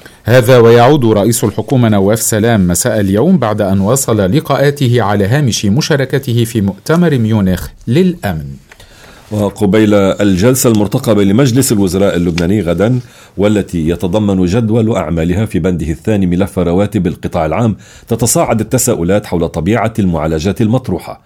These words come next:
Speaker 2: ففي حين تتحدث معلومات متداولة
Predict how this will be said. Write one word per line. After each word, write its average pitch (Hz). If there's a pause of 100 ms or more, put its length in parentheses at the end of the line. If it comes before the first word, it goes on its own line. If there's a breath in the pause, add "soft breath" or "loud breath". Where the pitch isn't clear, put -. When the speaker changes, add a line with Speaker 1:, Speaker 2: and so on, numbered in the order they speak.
(240 soft breath)
Speaker 2:
ففي 143
حين 151
تتحدث 117
معلومات 92
متداولة 87